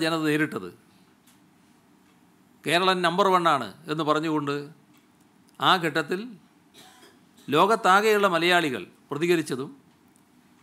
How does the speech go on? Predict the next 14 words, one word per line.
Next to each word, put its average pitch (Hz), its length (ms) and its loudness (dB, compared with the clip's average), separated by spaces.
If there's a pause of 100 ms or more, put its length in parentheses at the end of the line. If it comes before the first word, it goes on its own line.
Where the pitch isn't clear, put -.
(220)
ഈ - 20 0 (120)
ഘട്ടത്തിൽ 147 340 -4 (420)
നാം 135 140 0 (300)
ഓർക്കേണ്ടതാണ്. 110 580 -8 (1700)
അപ്പോൾ 147 260 -8
കേരളത്തിൽ 226 520 0
നിന്നുകൊണ്ട് 214 440 0 (1800)
നമ്മുടെ 202 340 2
വികസനത്തിന് 202 580 0
തുരങ്കം 180 360 -2
വെക്കുന്ന 165 300 -4 (1800)
സംഘപരിവാർ 202 520 4 (100)
ശക്തികളുടെ 175 460 -2
പ്രവർത്തനം 135 440 -4